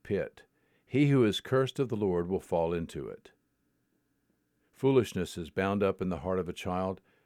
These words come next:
The rod of discipline will remove it far from him. He who oppresses the poor to make much for himself, or who gives to the rich, will only come to poverty.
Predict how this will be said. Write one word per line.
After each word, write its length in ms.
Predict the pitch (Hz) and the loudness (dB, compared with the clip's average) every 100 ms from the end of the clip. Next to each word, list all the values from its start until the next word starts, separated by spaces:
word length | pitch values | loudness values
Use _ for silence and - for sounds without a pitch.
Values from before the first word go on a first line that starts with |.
| _ - | _ -4
The 120 | 101 | 0
rod 280 | 98 104 120 | 4 6 6
of 140 | 117 | 4
discipline 600 | 131 123 85 82 58 - _ _ _ _ - | 2 2 -4 -8 -10 -12 _ _ _ _ -2
will 140 | 104 | 0
remove 440 | 107 98 131 127 | 2 2 4 2
it 160 | 123 - | 0 -2
far 280 | - 117 117 | -2 0 0
from 320 | - 104 87 | -2 -4 -4
him. 320 | 73 65 - _ _ _ _ _ _ _ _ _ _ _ _ _ _ _ _ _ _ _ _ - - | -8 -10 -16 _ _ _ _ _ _ _ _ _ _ _ _ _ _ _ _ _ _ _ _ -20 -20
He 300 | - 165 185 | 2 6 6
who 220 | 156 151 131 | 8 6 6
oppresses 720 | 120 - 151 156 - 143 - | 4 2 2 2 2 -4 -2
the 120 | 131 | -4
poor 540 | - 135 90 58 - _ _ _ _ _ | -4 -4 -2 -4 -12 _ _ _ _ _
to 120 | - | -2
make 280 | 110 113 127 | 4 4 4
much 300 | 123 131 120 | 2 -2 -2
for 200 | - 117 | -2 0
himself, 600 | 104 101 127 139 156 - _ _ _ _ _ _ _ _ | 0 0 0 0 0 -8 _ _ _ _ _ _ _ _
or 180 | - 117 | 2 4
who 120 | 127 | 4
gives 340 | 104 160 160 - | 4 4 4 2
to 140 | 156 | 2
the 100 | 135 | 2
rich, 540 | 123 143 - - - _ _ _ _ _ _ _ - | 4 2 0 -8 -20 _ _ _ _ _ _ _ -2
will 160 | 98 | -2
only 300 | 87 120 110 | 0 0 0
come 280 | 90 92 87 | -2 -4 -4
to 100 | - | -6
poverty. 560 | - 90 76 58 53 | -6 -6 -8 -10 -18